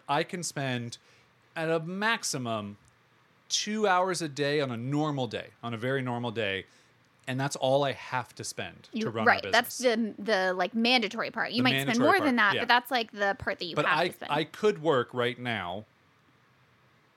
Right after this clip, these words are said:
Speaker 1: ten hours a week, probably total, and we could run everything that we run. Now, would we lose some revenue eventually? Would we not have the best curriculums for our coaching members? Would we not, you know, not
Speaker 2: Li-,
Speaker 1: spend
Speaker 2: right, like, would it eventually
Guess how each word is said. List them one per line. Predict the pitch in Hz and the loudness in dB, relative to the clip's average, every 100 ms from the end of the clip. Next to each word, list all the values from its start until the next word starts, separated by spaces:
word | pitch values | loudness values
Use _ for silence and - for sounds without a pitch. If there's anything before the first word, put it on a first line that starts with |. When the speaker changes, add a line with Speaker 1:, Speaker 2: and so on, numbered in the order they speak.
| _ _ _ | _ _ _
Speaker 1:
ten | - 143 | -6 -4
hours | 143 139 147 143 | -2 -2 -2 -2
a | |
week, | 151 185 - - _ _ _ _ | -4 -6 -10 -20 _ _ _ _
probably | - 135 | -2 -2
total, | 127 131 139 175 196 - | -2 0 2 0 -2 -6
and | 127 | -4
we | 131 | -2
could | 131 | -4
run | 120 127 120 | -2 0 0
everything | 117 127 123 | -4 -6 -8
that | |
we | 117 | -6
run. | 107 87 104 | -6 -6 -8
Now, | 151 185 87 - - - _ _ | -2 -2 -2 -8 -20 -20 _ _
would | 160 160 | -6 -4
we | 156 156 | -2 -2
lose | 151 160 | 0 0
some | 160 151 | 0 0
revenue | 147 151 143 | 0 0 -4
eventually? | 143 143 - 151 143 | -4 -4 -4 -2 -2
Would | 135 | -4
we | 135 | -6
not | 131 127 127 | -6 -4 -2
have | 127 123 | -4 -4
the | 123 | -4
best | 113 123 - - | -2 -4 -4 -8
curriculums | - 135 139 131 123 | -6 -6 -4 -6 -4
for | 131 | -2
our | 120 | -2
coaching | - 127 - 127 | -2 -4 -4 -6
members? | 123 123 120 120 110 | -4 -2 -2 -2 -6
Would | 113 | -8
we | 120 | -8
not, | 117 120 120 143 | -4 -4 -4 -6
you | |
know, | 131 123 | -4 -2
not | 123 123 | -2 -2
Speaker 2:
Li-, | |
Speaker 1:
spend | 214 254 | 4 4
Speaker 2:
right, | 214 | 4
like, | 247 247 | 2 0
would | 294 | -2
it | 320 | 2
eventually | 262 247 247 247 254 226 | 2 2 0 0 -2 -2